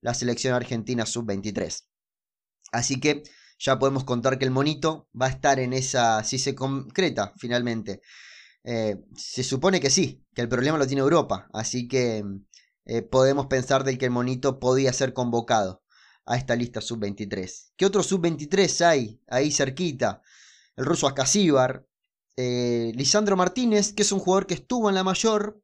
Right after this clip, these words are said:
pero que todavía tiene edad de sub-veintitrés y podría jugar estos Juegos Olímpicos. Valenti, el exjugador de Lanús,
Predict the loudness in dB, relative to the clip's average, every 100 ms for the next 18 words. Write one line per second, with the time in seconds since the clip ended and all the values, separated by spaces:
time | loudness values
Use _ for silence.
0 | _ 0 0 0 0 2 4 2 0 2
1 | 2 2 0 0 -2 -2 -2 0 0 -2
2 | -6 -4 2 4 4 2 0 0 2 2
3 | 0 _ _ -14 -8 -6 -2 -4 -2 0
4 | 2 0 -6 -6 -10 -14 _ _ _ 0
5 | 4 4 2 0 -6 -8 _ -4 -2 -2
6 | -2 2 4 4 2 0 -6 -2 2 4
7 | 2 2